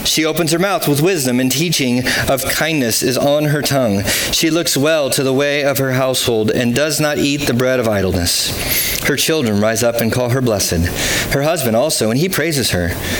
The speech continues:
Many women have done excellently, but you surpass them all. Charm is deceitful, and beauty is vain, but a woman who fears the Lord is to be praised. Give her of the fruit of her hands, and let her works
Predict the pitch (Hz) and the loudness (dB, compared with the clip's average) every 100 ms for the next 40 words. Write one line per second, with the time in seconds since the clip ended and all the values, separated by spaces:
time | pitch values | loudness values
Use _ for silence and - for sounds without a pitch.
0 | - - - 143 160 139 156 151 127 135 | -4 -4 -2 0 2 0 2 0 2 0
1 | 131 131 - 107 98 95 90 110 123 143 | 0 -2 0 0 2 2 2 2 2 2
2 | 151 147 123 117 123 135 104 87 87 - | 0 -2 0 -2 0 0 0 0 -2 -4
3 | - - - - - - 143 170 151 - | -4 -4 -4 -6 -6 -2 -2 -2 -2 -2
4 | - 92 - 98 95 107 104 131 151 135 | 0 0 0 0 0 0 2 2 0 0
5 | 98 85 85 85 - 78 - - 117 120 | 0 0 0 0 -4 -4 -6 -2 0 2
6 | 143 151 135 127 139 151 160 110 98 95 | 2 2 0 0 0 0 0 2 2 0
7 | - 113 110 131 104 85 - - - - | 0 -2 0 0 0 0 -2 -4 -4 -6
8 | - - - 165 202 185 - - - - | -4 -2 -2 -2 0 0 -2 -4 -4 -4
9 | - - - - - - 120 117 123 - | -6 -6 -6 -6 -6 -2 -2 0 -2 0
10 | 151 131 127 123 123 127 104 87 85 85 | 0 0 0 -2 0 0 0 0 0 0
11 | - 110 107 117 - - - - 131 110 | -2 0 0 0 0 -2 -4 -2 0 0
12 | 92 92 - - - | 0 0 -2 -4 -4